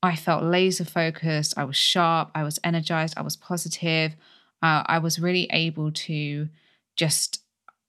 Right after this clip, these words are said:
I just felt so much clarity, um, and really like a fog had lifted.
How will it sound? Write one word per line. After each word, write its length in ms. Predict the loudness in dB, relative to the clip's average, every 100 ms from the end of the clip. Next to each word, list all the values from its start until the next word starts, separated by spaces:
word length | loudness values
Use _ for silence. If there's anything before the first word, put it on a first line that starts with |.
| _ -6
I 140 | -4
just 320 | 0 0 0
felt 260 | 0 0 0
so 220 | -2 0
much 220 | -2 -6
clarity, 1000 | -6 -2 0 0 -4 -2 0 2 0 -4 _
um, 560 | 0 2 0 -2 -4 -10 -4
and 180 | -2 0
really 240 | 0 -2
like 220 | -4 -8
a 40 | -14
fog 380 | -4 -4 -2
had 160 | -8 -12 -8
lifted. 680 | -8 -8 -6 0 0 0